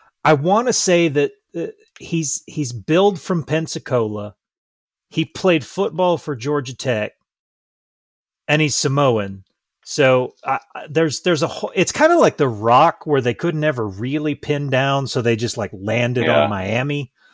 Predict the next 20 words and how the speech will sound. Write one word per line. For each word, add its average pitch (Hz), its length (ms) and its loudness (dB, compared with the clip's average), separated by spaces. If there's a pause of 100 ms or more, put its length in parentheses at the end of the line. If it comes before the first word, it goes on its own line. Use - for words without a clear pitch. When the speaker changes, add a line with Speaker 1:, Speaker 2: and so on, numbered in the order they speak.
(420)
Speaker 2:
Mm-hmm. 107 140 4
Speaker 1:
Um, 92 460 -2 (1300)
so 175 240 -4
I 147 120 6
don't 190 380 4
necessarily, 185 640 -2
I 147 100 4
think 185 420 0
it 190 140 0
just 180 220 -4
still 170 240 -2
says 160 260 -2
Pensacola. 151 840 -4 (580)
Speaker 2:
Yeah. 80 320 2
Speaker 1:
Um, 85 260 -10 (1000)
but 143 220 0
yeah, 131 220 6
I, 139 320 2
like, 135 300 0
it, 151 180 0